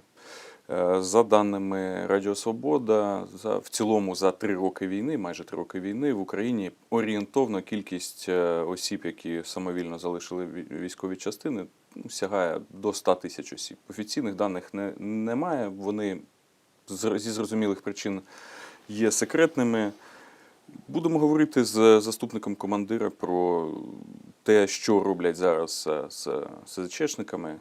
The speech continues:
як вони повертаються, які там юридичні правові наслідки після їхнього повернення, і чи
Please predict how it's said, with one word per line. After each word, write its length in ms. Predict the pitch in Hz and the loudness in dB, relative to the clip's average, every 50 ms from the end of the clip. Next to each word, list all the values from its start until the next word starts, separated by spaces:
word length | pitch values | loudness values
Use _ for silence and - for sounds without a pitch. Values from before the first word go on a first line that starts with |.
| - - | -8 -2
як 220 | 95 98 92 - | -2 0 0 -2
вони 140 | 90 87 82 | -4 -6 -6
повертаються, 680 | - - 87 90 104 - - 143 123 98 - - - | -6 -6 -6 -6 -6 -4 -2 -2 -2 -2 -4 -4 -6
які 260 | 87 90 90 - - 92 | -6 -6 -4 -6 -6 -8
там 180 | - 73 80 | -6 -8 -8
юридичні 480 | - 95 95 98 98 98 - - - 85 | -8 -8 -6 -4 -4 -6 -6 -8 -10 -8
правові 340 | - 87 90 90 90 92 92 | -6 -4 -4 -2 -2 -4 -4
наслідки 480 | 107 135 135 - 104 95 - - 87 - _ | -4 -6 -4 -4 -4 -6 -6 -8 -12 -12 _
після 300 | - 90 - - - 87 | -12 -12 -10 -4 -2 -2
їхнього 400 | 87 90 101 107 - - 90 85 | -2 -2 -4 -8 -8 -8 -10 -10
повернення, 800 | - - 98 92 87 98 107 107 - 104 101 92 90 87 85 78 - | -6 -4 -4 0 4 4 4 4 4 0 -4 -6 -6 -6 -6 -6 -8
і 80 | - 95 | -8 -8
чи 220 | - - 113 104 | -6 -6 -6 -6